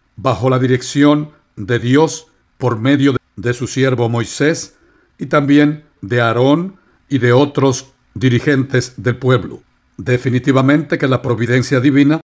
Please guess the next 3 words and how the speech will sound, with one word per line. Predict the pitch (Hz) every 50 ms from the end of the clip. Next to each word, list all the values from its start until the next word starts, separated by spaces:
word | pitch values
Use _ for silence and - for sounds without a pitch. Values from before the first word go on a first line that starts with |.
| _ _ _ _ _
se | - - 139 120
manifestó | 117 120 120 110 - 127 113 - - _ - 143 147 151 147 - _ _ _ _ _ _ _ _ _
continuamente | - 127 120 113 113 - _ - 147 151 139 135 131 123 135 147 156 160 147 - 175 170 165 170 _